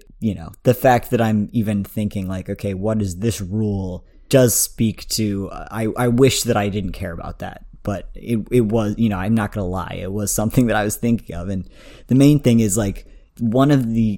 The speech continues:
key emotional moments in the movie, it should be, like, a huge emotional climax, is when she kills Jack. And, like, Bunny just drops a line in there where she's like, "When the men die in the simulation, they die in real life."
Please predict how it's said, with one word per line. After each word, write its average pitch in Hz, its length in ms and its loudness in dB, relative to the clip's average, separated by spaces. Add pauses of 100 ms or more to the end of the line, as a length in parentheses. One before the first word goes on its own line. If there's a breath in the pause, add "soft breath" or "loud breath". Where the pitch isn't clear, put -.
key 139 240 4
emotional 110 460 2
moments 107 340 0
in 101 60 -2
the 98 80 0
movie, 127 380 4
it 92 60 -2
should 113 200 -2
be, 113 80 -2
like, 104 160 -2
a - 20 -2
huge 110 300 -2
emotional 90 340 -6
climax, 113 580 -2
is 104 200 -8
when 95 400 -6
she 92 240 -10
kills 95 460 -6
Jack. 110 500 -4
And, 104 100 -2
like, 95 260 -8 (300 soft breath)
Bunny 110 680 0 (160)
just 107 280 -4
drops 104 440 -4
a 107 40 -4
line 107 300 -2
in 98 160 -2
there 95 320 -6
where 98 140 -4
she's 104 260 -6
like, 90 340 -8 (220)
"When 110 360 -2
the 104 60 0
men 110 380 2
die 110 340 0
in 101 180 -2
the 101 60 -2
simulation, 104 540 -2
they 98 120 -2
die 92 200 -4
in 92 160 -6
real 98 140 -6
life." 135 420 0